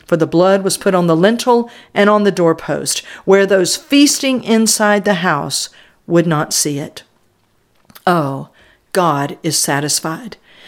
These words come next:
It is God's holiness, God's righteousness, which demands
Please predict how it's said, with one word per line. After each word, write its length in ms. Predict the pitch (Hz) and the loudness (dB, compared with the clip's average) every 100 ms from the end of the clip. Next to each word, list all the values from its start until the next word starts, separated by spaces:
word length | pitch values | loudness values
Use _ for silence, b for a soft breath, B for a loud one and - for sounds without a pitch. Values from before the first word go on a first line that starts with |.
| B B | B B
It 120 | 208 | 2
is 120 | 208 | 4
God's 280 | 214 185 175 | 0 0 -2
holiness, 680 | - 277 254 185 143 143 - | -2 0 0 -2 -4 -6 -2
God's 300 | 190 160 170 | -2 -2 -2
righteousness, 880 | 165 226 220 202 - 160 139 - | 0 0 0 -4 -4 -6 -6 -2
which 200 | 180 - | -2 -2
demands 800 | 165 156 147 180 208 147 143 143 | -2 -2 2 2 2 2 -4 -6